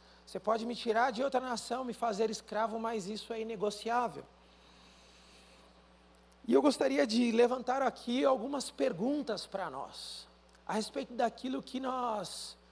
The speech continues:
temos feito com toda a nossa liberdade, com tudo aquilo que nós temos consumido. De certa maneira, existem muitas coisas que parecem que são de Deus, mas elas não são de Deus, elas só parecem. Quando Nabucodonosor, ele te retira os utensílios do templo,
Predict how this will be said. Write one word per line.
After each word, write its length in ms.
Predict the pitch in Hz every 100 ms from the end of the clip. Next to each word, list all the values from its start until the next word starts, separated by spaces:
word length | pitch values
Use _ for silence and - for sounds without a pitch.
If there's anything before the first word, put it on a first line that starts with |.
| - -
temos 280 | 254 269 -
feito 320 | 294 359 -
com 140 | 214
toda 220 | 202 202 185
a 40 |
nossa 260 | 180 - 180
liberdade, 720 | 170 185 160 147 117 - - - - - - - -
com 140 | 214
tudo 160 | 247 254
aquilo 200 | 254 277
que 120 | 262
nós 160 | 240
temos 400 | - 254 247 -
consumido. 840 | - - 247 - - 220 269 285 165 - - - - - - - - - - - - - - - - -
De 80 | 165
certa 340 | - 247 254
maneira, 360 | 247 240 262 254
existem 420 | 247 196 254 277
muitas 500 | 247 285 330 247 -
coisas 300 | - 262 -
que 100 | -
parecem 600 | - 208 214 247 - 220
que 120 | -
são 280 | 175 - 202
de 140 | 160 151
Deus, 340 | 170 170 143
mas 240 | 175 180
elas 240 | 226 240 226
não 180 | 262 233
são 260 | - 277
de 120 | 196
Deus, 260 | 135 123 -
elas 160 | 180 185
só 180 | -
parecem. 640 | 262 - 226 240 247 - 165 - - - - - - - -
Quando 220 | 254 262
Nabucodonosor, 1080 | 262 202 285 240 277 262 196 190 247 247 208
ele 280 | 202 226 214
te 120 | 214
retira 580 | 240 - - 254 277 240
os 100 | 208
utensílios 540 | 254 233 - 247 220
do 100 | 226
templo, 600 | - 247 320 269 185 139